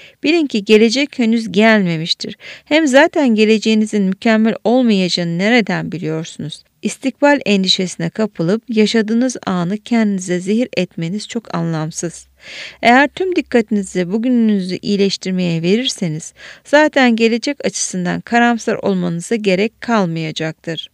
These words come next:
Beş, mükemmel olmayı başkalarına bırakın. Siz iyi olmaya bakın ve kendinizden memnun olmaya çalışın. Altı, kendi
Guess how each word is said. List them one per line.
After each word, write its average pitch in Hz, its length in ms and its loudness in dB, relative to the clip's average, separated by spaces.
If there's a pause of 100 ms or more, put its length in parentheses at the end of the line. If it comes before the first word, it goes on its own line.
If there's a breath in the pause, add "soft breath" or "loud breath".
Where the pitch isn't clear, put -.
(680 loud breath)
Beş, 185 460 0 (400 soft breath)
mükemmel 247 680 4
olmayı 175 440 0
başkalarına 185 720 -2
bırakın. 160 420 -6
Siz - 340 -4
iyi 277 180 2
olmaya 175 460 2
bakın 233 360 -4
ve 220 100 0
kendinizden 196 840 -2
memnun 233 520 2
olmaya 165 400 -2
çalışın. 160 540 -8 (640 loud breath)
Altı, 180 460 -2 (400 loud breath)
kendi 247 440 2